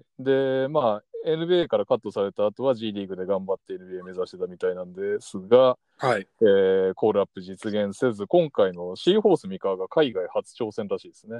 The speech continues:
Speaker 2: なるほど。
Speaker 1: はい。なんで、まあまあ、苦労人、ウ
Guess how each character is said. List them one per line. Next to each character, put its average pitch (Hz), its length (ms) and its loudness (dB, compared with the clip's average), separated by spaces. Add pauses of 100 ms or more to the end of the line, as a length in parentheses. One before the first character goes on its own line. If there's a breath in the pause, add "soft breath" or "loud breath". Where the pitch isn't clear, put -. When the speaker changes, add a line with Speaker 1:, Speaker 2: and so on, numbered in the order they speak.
Speaker 2:
な 131 240 6
る 127 80 8
ほ 120 140 4
ど。 101 120 -6 (440)
Speaker 1:
は 90 440 -4
い。 - 40 -20 (320)
な 107 120 -2
ん 95 60 -6
で、 101 80 -8 (100)
ま 143 80 6
あ 120 80 6
ま 104 80 4
あ、 - 20 -2
苦 - 140 2
労 139 240 4
人、 139 220 -6
ウ 156 40 -8